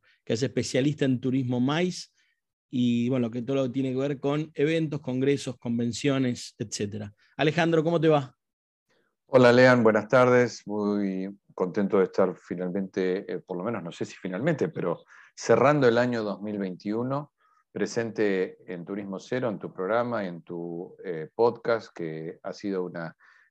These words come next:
Speaker 2: hermosa experiencia. Así que, bueno, aquí a disposición, como siempre, para intercambiar miradas de nuestra querida industria.
Speaker 1: Bueno, un placer que nos digas eso, es un, un elogio. La verdad que fue muy piola tenerte acá. Alejandro, estamos cerrando,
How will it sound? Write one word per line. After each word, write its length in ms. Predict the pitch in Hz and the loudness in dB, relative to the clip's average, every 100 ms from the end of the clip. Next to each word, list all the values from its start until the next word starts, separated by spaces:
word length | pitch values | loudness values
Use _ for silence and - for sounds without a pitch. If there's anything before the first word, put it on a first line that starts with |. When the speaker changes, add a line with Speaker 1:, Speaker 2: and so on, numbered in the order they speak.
| _ | _
Speaker 2:
hermosa 380 | 85 92 104 95 | -10 -8 -4 -6
experiencia. 560 | - 95 135 156 - | -4 -4 -2 -4 -4
Así 220 | 98 - 101 | -6 -8 -8
que, 240 | 104 95 | -4 -4
bueno, 260 | 113 104 95 | -2 -2 -4
aquí 340 | - 110 92 | -6 -6 -4
a 80 | 85 | -4
disposición, 640 | 87 - 87 87 107 110 | -8 -10 -14 -12 -12 -12
como 180 | 95 87 | -12 -14
siempre, 300 | - 123 110 | -14 -10 -8
para 340 | 107 87 78 - _ _ - | -6 -6 -6 -12 _ _ -14
intercambiar 560 | 113 113 107 117 131 | -2 0 0 0 0
miradas 320 | 127 123 127 110 | 2 2 2 0
de 80 | |
nuestra 280 | 98 98 95 | -4 -6 -8
querida 240 | 101 107 101 | -4 -4 -4
industria. 460 | 90 82 _ 85 - _ _ _ - | -6 -10 _ -18 -18 _ _ _ -4
Speaker 1:
Bueno, 340 | 147 131 123 - | -2 -2 -4 -6
un 140 | 147 | -2
placer 380 | 151 139 175 165 | 0 2 2 2
que 80 | 147 | 2
nos 80 | |
digas 300 | 139 147 135 | 2 2 0
eso, 220 | 170 - 143 | -4 -2 -4
es 140 | - | -4
un, 120 | 131 | -6
un 180 | 135 143 | -2 0
elogio. 480 | 143 139 120 - 117 | 2 2 0 -4 -4
La 60 | |
verdad 160 | 123 135 | -2 -2
que 80 | 131 | -2
fue 160 | - | -2
muy 160 | 131 135 | 0 0
piola 280 | 120 123 117 | 0 -2 -2
tenerte 340 | 120 113 104 | -4 -6 -6
acá. 220 | 113 113 107 _ _ _ | -6 -8 -10 _ _ _
Alejandro, 680 | 123 147 208 214 185 - _ | -2 0 2 4 2 0 _
estamos 280 | - 180 175 | 0 0 2
cerrando, 600 | 160 170 180 151 131 - | 2 2 2 0 0 -8